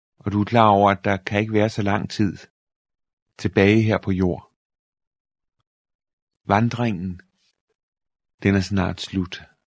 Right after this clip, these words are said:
Og der kan der komme mange tanker.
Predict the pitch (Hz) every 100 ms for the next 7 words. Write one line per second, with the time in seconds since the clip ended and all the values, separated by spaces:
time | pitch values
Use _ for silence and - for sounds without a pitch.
0 | _ _ _ _ _ _ _ _ _ _
1 | _ _ _ _ _ _ _ _ _ _
2 | - 110 110 127 113 - 98 98 95 92
3 | 110 113 - 92 92 104 98 _